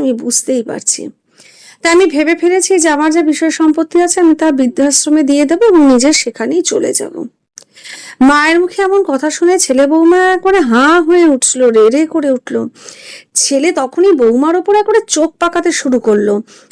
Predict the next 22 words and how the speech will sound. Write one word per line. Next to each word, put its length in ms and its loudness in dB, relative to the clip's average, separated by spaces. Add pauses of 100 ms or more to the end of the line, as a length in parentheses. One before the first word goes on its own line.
(140)
"তুমি 260 4
মাকে 240 0
একটু 120 -4 (100)
ভালো 200 2
করে 180 0
দেখাশোনা 460 -2
করতে 260 -2
পারো 220 2
না? 60 0 (520)
এবার 220 2
থেকে 140 -2 (120)
বলে 180 2
দিচ্ছি, 240 0 (100)
মায়ের 280 0
খেয়াল 300 0
রাখবে, 200 0 (100)
মায়ের 260 0
যেন 120 0 (120)
কোনো 220 4
কষ্ট 200 -4 (120)
না 120 -4
হয়।" 160 -10